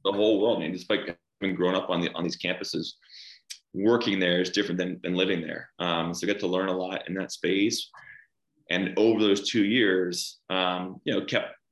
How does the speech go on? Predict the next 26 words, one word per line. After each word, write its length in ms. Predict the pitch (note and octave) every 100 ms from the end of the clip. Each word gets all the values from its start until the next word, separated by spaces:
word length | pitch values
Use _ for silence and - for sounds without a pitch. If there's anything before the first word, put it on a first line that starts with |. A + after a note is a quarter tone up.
| -
popping 220 | - A2
by 80 | G2+
the 80 | G#2
boathouse 520 | G2+ G2 G2 G2 G2
now 180 | G2 G2+
and 100 | G2
then, 280 | F#2+ F#2+
kept 200 | F#2 F#2
seeing 280 | - A2 G#2+
Greg, 480 | G2+ F#2+ F#2+ F#2 F#2+ - -
um, 540 | F#2+ F#2+ F#2 F#2 F#2+
you 80 | F#2+
know, 220 | F#2+ F#2 -
in 180 | G2 G2+
town, 420 | G2 G2 G2 F#2+
up 140 | F#2+
on 160 | G2+ G2
Nassau 600 | G2 G2 - F#2 F#2+ G2
or, 260 | F#2 F#2 -
or 100 | F2+
going, 220 | F#2+ F#2+
you 120 | F#2
know, 60 | F2+
seeing 260 | - G2
him 100 | G2
around, 400 | F#2+ F#2 F#2 F2+